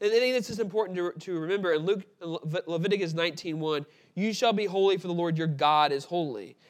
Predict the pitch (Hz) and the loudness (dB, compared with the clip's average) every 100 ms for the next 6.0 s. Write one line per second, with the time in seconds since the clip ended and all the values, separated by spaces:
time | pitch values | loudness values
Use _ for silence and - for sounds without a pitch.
0 | _ - 170 214 202 180 220 262 - 262 | _ -6 -2 2 2 4 4 2 -2 -4
1 | 247 190 185 190 185 175 180 208 233 208 | -4 0 2 2 2 2 2 0 -2 -2
2 | 202 202 185 156 135 143 147 180 160 160 | -2 -4 -2 2 2 0 -4 -6 -6 -6
3 | - 160 170 190 156 139 143 165 190 190 | 0 0 0 -8 -6 -8 -8 -8 -6 -2
4 | 240 220 - _ _ _ _ _ _ _ | -4 -4 -14 _ _ _ _ _ _ _
5 | _ _ _ _ _ - 165 190 196 156 | _ _ _ _ _ 0 4 4 2 -4